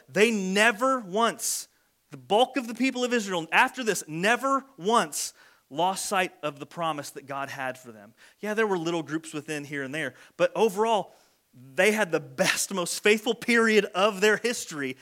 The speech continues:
after the exile. God course-corrected his plans through this darkness, through this punishment.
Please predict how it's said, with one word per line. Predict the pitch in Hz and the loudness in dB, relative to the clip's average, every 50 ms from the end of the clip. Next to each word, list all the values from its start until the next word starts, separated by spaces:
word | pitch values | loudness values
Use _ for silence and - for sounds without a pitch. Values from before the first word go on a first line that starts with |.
| - - _ _ _ - | -18 -20 _ _ _ 2
after | 175 202 226 214 - - - 240 247 233 | 6 6 6 4 2 -6 -8 -8 -6 -4
the | 202 220 202 | -2 -2 -2
exile. | 208 196 160 160 180 151 127 117 104 - - _ _ _ _ _ _ _ _ _ _ _ _ _ _ 127 | -2 -2 -4 -6 -6 -8 -8 -10 -14 -18 -20 _ _ _ _ _ _ _ _ _ _ _ _ _ _ 0
God | 185 214 220 220 220 - - - - _ - | 2 4 6 4 4 2 0 -14 -20 _ -8
course-corrected | - - 254 269 247 - - - 233 214 214 202 185 - 175 160 | 0 2 4 4 4 2 -2 -2 2 4 4 2 2 0 -8 -6
his | 151 180 160 - | -4 -4 -6 -6
plans | - - 214 220 233 220 180 151 143 - - - - _ | -6 -6 -2 0 0 0 0 -2 -4 -6 -12 -18 -20 _
through | - - 170 180 214 240 247 254 254 | -16 -10 -4 0 0 2 2 2 0
this | 208 226 226 220 - | 0 -2 -2 -2 -6
darkness, | 156 131 - 185 190 208 - - 160 131 107 - - - - - _ | -4 0 2 2 2 2 0 -2 -10 -12 -12 -12 -14 -14 -16 -16 _
through | - 190 214 233 240 247 254 202 | -4 -2 0 2 2 0 0 2
this | 185 214 208 214 - | 2 2 2 2 -2
punishment. | - - 208 214 220 220 214 - - 180 | -8 -6 -4 -4 -4 -4 -6 -8 -10 -14